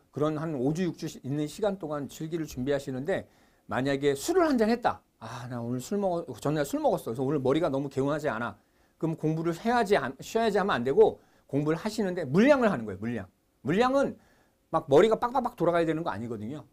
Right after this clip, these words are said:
아, 그거는 물량은 그냥 경험에 의해서 최적구하고 면적구하고 개수구하면 되는 거니까, 그건 해봤냐 안 해봤냐의 차이가 큰 거예요.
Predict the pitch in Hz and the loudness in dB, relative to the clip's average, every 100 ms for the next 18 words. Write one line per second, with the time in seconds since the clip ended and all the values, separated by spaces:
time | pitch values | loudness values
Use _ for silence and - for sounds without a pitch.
0 | - 101 101 151 147 113 123 151 160 127 | -10 -10 -8 -6 -4 -4 -2 -4 -4 -4
1 | 139 - 120 151 160 151 123 120 113 _ | -6 -6 0 2 2 0 -2 -4 -10 _
2 | _ - 170 170 156 127 135 127 117 135 | _ -4 -2 0 -2 -2 -2 0 -2 -4
3 | - 127 117 127 120 - 131 202 170 156 | -6 -6 -4 -4 -6 -6 -2 0 -2 -4
4 | 131 113 113 101 95 110 113 _ _ _ | -6 -8 -8 -8 -6 -6 -6 _ _ _
5 | 127 131 135 _ - 262 277 262 175 147 | -6 -4 -6 _ 0 6 8 8 6 6
6 | 165 156 143 - 170 151 - 294 196 95 | 4 2 -2 -4 -8 -6 -2 0 0 -2